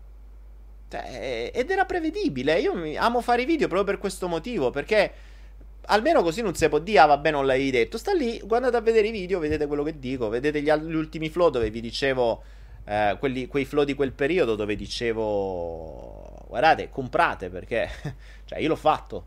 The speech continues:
Poi ovviamente si scatena la gente, "No, no,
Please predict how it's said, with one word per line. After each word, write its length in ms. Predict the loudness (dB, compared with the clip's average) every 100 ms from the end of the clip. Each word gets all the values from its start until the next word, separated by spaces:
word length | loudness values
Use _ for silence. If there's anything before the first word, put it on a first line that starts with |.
| 2
Poi 200 | 6 8
ovviamente 460 | 6 0 -4 -6 -10
si 100 | -12
scatena 640 | -12 -6 -2 -2 -2 -6
la 80 | -8
gente, 400 | -6 -6 -6 -10
"No, 840 | -10 -8 -8 -6 -6 -6 -8 -12 -16 -20 -20 -20 -20 -20 -20 -20 -20 -20 -20 -20 -20 -20 -20 -20 -20 -20 -20 -18
no, 880 | -10 -6 -4 -2 -2 -4 -6 -6 -10